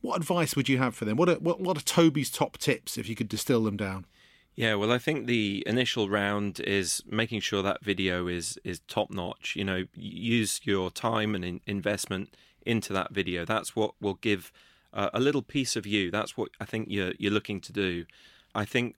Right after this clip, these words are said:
Speaker 2: m-, many of our votes that came in in the initial rounds in two thousand sixteen were because it was Toby,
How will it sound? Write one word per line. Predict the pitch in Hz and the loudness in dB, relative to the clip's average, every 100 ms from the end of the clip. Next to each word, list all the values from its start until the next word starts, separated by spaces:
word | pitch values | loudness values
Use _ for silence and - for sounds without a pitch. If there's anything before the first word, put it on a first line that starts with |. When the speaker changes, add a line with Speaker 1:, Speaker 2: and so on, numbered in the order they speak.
| _ | _
Speaker 2:
m-, | - 104 104 | -8 -4 0
many | 120 113 | 0 2
of | 104 | 2
our | 110 107 | 0 0
votes | 95 95 - - | 0 -2 -2 -6
that | - - | -6 -4
came | 104 98 | -2 -2
in | 92 92 90 _ _ _ _ | -2 -4 -6 _ _ _ _
in | 104 101 | -2 0
the | |
initial | 98 120 - 104 | 0 0 0 -2
rounds | 95 92 92 90 | -2 -2 -4 -6
in | 92 | -8
two | - 98 | -4 -2
thousand | 95 90 90 | -2 -2 -4
sixteen | - - - 98 95 | -4 -4 -4 -4 -2
were | 92 | -2
because | 85 - 98 | -4 -2 0
it | 104 - | 0 0
was | 92 - | 0 -2
Toby, | - 107 107 95 80 | -2 0 0 -4 -10